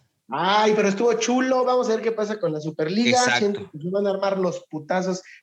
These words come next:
Speaker 1: sabrosos ahí en Europa y vamos a estar muy al pendiente. No hemos puesto nada en A Tres Dedos y les voy a decir por qué. Porque nos caga vender humo. Hasta que no hay un pronunciamiento oficial,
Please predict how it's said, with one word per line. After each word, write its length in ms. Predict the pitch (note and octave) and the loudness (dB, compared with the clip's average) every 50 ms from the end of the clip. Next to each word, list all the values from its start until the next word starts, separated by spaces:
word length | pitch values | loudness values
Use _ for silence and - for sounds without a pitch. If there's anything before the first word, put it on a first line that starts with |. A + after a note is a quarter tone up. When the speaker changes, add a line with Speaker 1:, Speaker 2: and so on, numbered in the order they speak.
| _ | _
Speaker 1:
sabrosos 720 | - - - E3 D#3 E3 F3 F#3 G3 G3+ G3+ F#3+ F3+ D#3 | -12 -4 0 2 4 4 4 4 4 2 2 2 0 0
ahí 180 | D#3 D#3 E3 E3+ | 0 2 2 2
en 100 | F3 F3 | 2 2
Europa 540 | F3+ G3 G#3+ C4 C4 C4 C4 C4+ D4 D4 D4 - - - - _ - | 4 4 4 4 2 2 0 0 0 -2 -4 -8 -16 -20 -20 _ -4
y 100 | - C#3+ | -2 0
vamos 220 | D#3 F3 F#3 F3+ | 0 0 0 0
a 20 | |
estar 120 | - F#3 F#3+ | 0 0 2
muy 100 | G3 G3 | 2 2
al 60 | G3 G3 | 2 2
pendiente. 480 | G3+ G#3 A#3 A#3 A#3+ B3+ - - - - - _ - _ _ - | 2 2 2 2 2 0 -2 -4 -8 -14 -16 _ -20 _ _ -4
No 260 | F#3 G3+ A3+ C4+ - | 0 0 2 2 2
hemos 280 | F#4+ F#4+ G#4 G#4+ - - - | 2 2 2 2 0 0 0
puesto 360 | C4+ C#4 C#4 C4+ C#4 C4+ C4 | 0 0 0 0 2 2 2
nada 320 | C4 A#3+ A3+ A3 A3 A3+ | 4 4 4 4 4 4
en 100 | A3+ A3 | 2 2
A 120 | F3+ C#3+ - | 2 0 0
Tres 200 | D#3 F3 F3+ - | 0 0 2 2
Dedos 360 | E3 E3 D#3 E3 F3 - C3 | 2 2 4 2 2 0 -2
y 80 | C3+ C3 | -4 -2
les 180 | B2 B2+ B2+ A#2+ | -2 -2 -2 0
voy 120 | C3+ C#3+ | 0 2
a 40 | D3 | 2
decir 280 | C#3 C#3 - C3 A#2+ - | 2 0 -4 -8 -6 -4
por 220 | - C#3 C#3 C#3 | -4 -4 -4 -4
qué. 340 | - D3+ D3+ D#3 D#3 D3+ - _ _ - - _ _ _ | -4 -2 -2 0 -2 -4 -6 _ _ -20 -20 _ _ _
Porque 320 | - D3 D3+ D3+ D3+ D#3 | -2 -2 -2 0 0 0
nos 220 | D3+ D3 C#3+ C#3 D3 | 0 0 0 -2 -2
caga 360 | - E3 E3 E3 E3+ E3+ E3+ | 0 2 2 4 4 2 2
vender 500 | D3+ C3+ B2+ B2 C3 C3+ C3+ C3+ D3+ - - | 2 0 0 0 0 0 0 0 -2 -4 -2
humo. 400 | D#3 D#3+ D#3 D3+ D3+ C#3 B2 A#2 - - - _ - | -2 0 0 0 0 -2 -4 -6 -8 -14 -16 _ -4
Hasta 320 | D#3 E3 E3 - F#3 F#3 | -4 -2 -2 -2 -2 0
que 120 | - G3 G3 | 0 0 2
no 360 | G#3 A3 A#3 B3+ C#4 C#4+ C#4+ - | 4 4 4 4 4 2 0 0
hay 260 | F#3+ G#3 G#3+ A3 A3 A3 | 0 0 2 2 2 2
un 100 | A3 A3 | 2 2
pronunciamiento 680 | A3 F#3+ D3+ D3 C#3+ D3 C#3+ C#3 D3+ E3 F3 E3+ F#3 | 0 -2 -2 -2 -2 -2 -2 -2 0 0 -2 -2 -4
oficial, 520 | F3 - - A#2 - - C#3+ C#3 C3+ C3 | -6 -6 -8 -8 -2 0 2 2 2 0